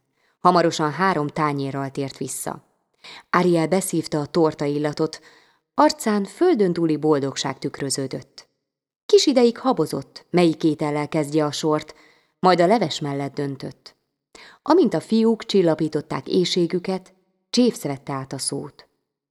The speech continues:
"Aztán jött az a bizonyos gólyakelepelésszerű hanghatás, meg az óriási lábnyomok."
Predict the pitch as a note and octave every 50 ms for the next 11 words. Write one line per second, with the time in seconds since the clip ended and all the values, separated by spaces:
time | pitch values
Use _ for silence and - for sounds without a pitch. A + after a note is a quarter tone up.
0 | _ _ _ _ _ - F#3 F#3 - G#3+ G#3 G#3 G#3+ A3+ B3+ B3+ - - A#3+ A3
1 | A#3 A3+ G#3+ A#3 G3+ A3+ A3 A3 A3 G#3 G3 E3+ A#3 C#4 C#4 B3 G3+ D#3+ D#3+ F3+
2 | D#3+ D#3 D3+ D3+ D#3+ D#3 D3+ D3+ D3+ D3+ - - - D#3 D#3 D#3 D#3 D3+ C#3 E3
3 | G#3+ A3+ F3 - E3 D3+ - C#3+ C#3+ C#3 C3+ - - - _ _ _ _ _ _
4 | _ F3 A#3 C#4 C#4+ C#4 D4 C4+ - - E4+ F4 E4+ D#4 C#4 A3+ A3 G#3 G3+ F#3+
5 | - F#3 F#3 F#3+ F#3 D#3+ D3 - D3 C#3+ C#3+ C#3+ C3+ C3 - - -